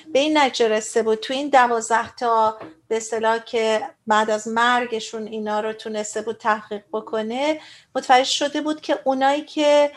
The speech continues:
مرد بودن و به اصطلاح می‌خواستن زن باشن، اونها خیلی، اه، مغزشون شبیه، اه، زنها بود.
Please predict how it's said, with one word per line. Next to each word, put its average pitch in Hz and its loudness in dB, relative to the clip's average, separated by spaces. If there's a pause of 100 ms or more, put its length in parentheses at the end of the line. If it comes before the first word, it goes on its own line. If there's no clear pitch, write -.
(420)
مرد 262 2
بودن 233 0 (100)
و 208 2 (380)
به 214 -4
اصطلاح 220 2
می‌خواستن 226 -4
زن 233 -2
باشن، 202 -6 (420)
اونها 262 4
خیلی، 294 -2
اه، 214 4 (100)
مغزشون 247 0
شبیه، 240 0 (320)
اه، 196 4
زنها 214 4
بود. 202 -4